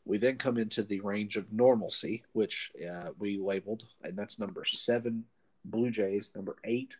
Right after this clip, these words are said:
Rockies, number nine, Rays, and number ten, Marlins. Then we come into the terms of slightly lucky, where we get the number ten Phillies,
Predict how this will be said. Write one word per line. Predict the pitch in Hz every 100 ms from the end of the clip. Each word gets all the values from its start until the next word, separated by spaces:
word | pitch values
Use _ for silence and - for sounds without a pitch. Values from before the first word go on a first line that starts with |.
| -
Rockies, | 113 101 - 95 104 113 - - - - -
number | 104 87 82
nine, | 110 117 117 117 -
Rays, | 90 110 110 135 135
and | - 107
number | 90 -
ten, | - 110 110 110 - -
Marlins. | 101 101 90 95 147 - - _ _ _ _ _ - -
Then | 117 131
we | 117
come | 110 113 110
into | 104 107
the | 104
terms | 92 - 110 107 107
of | - 80 -
slightly | - - 147 208 143 104
lucky, | 95 - - 180 - _ _ - - - _ _
where | - 104
we | 104
get | 98 107 104 - - 107
the | 107 101 90
number | 87 101 92 87 71 - _
ten | - - 160 156 -
Phillies, | 123 110 107 107